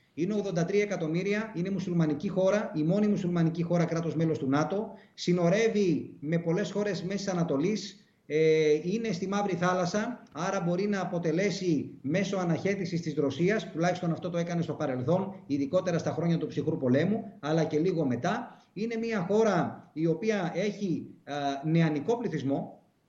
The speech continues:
περίπου το σαράντα τοις εκατό του πληθυσμού της Τουρκίας είναι έως είκοσι τεσσάρων ετών, αυτό σημαίνει μια δυναμική δημογραφική,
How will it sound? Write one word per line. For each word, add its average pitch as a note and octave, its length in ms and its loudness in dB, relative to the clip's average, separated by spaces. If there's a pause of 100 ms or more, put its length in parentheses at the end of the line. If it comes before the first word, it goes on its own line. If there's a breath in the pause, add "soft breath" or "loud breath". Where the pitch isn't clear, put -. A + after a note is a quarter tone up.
(200)
περίπου E3+ 300 2
το G#3+ 80 -4
σαράντα F3+ 320 -2
τοις A3 100 -8
εκατό G3 260 -4
του G3 120 -6
πληθυσμού E3+ 380 -2
της G3 120 -4
Τουρκίας F3+ 460 0
είναι G3 160 2
έως G3+ 280 2
είκοσι - 220 -6
τεσσάρων D#3+ 380 2
ετών, C#3 480 -2
αυτό C#3 240 -8
σημαίνει F3+ 320 -2
μια F#3+ 240 2
δυναμική E3 460 4
δημογραφική, D3+ 840 0